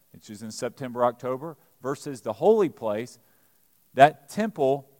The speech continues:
tore in two. And it says here, "Whenever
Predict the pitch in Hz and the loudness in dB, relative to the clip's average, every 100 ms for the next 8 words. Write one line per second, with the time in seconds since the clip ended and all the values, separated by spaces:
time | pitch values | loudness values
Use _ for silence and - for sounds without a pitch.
0 | _ - - 226 165 113 117 - _ - | _ -8 4 8 8 6 2 -8 _ -6
1 | 139 135 - 135 113 95 95 _ _ _ | -4 -4 -6 -4 -4 -6 -16 _ _ _
2 | _ _ - 165 180 - 233 220 170 143 | _ _ -10 -6 -4 2 2 0 -4 -2
3 | 143 151 170 214 233 247 | 0 0 2 2 0 0